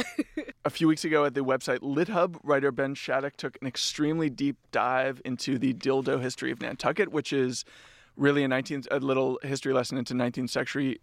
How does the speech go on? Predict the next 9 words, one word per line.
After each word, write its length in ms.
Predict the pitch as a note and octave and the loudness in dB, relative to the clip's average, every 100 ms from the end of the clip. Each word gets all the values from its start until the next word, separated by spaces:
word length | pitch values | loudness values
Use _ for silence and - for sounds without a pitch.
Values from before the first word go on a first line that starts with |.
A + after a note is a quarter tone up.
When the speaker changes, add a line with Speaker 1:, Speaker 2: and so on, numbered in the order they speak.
| - | 0
Speaker 2:
nineteenth 340 | C#3 C3+ C#3 | 0 2 -4
century 320 | C#3 C3 - B2 | -4 -6 -4 -2
masturbation. 840 | B2+ - C3 C3 C3 D3+ D#3 D#3+ - - - - | -2 -2 -2 -2 -2 -4 -6 -8 -14 -20 -6 2
Um, 420 | A#2+ A#2+ A2+ A2 - _ _ _ _ _ _ _ | 4 4 0 -4 -12 _ _ _ _ _ _ _
Allison, 680 | C3 B2 B2 C3+ B2 A#2+ A#2+ - | 0 2 2 0 0 -2 -4 -2
you 140 | C3+ | 2
wrote 140 | B2 A#2+ | 4 4
about 200 | B2 A#2 | 0 -2
this 160 | B2+ | -6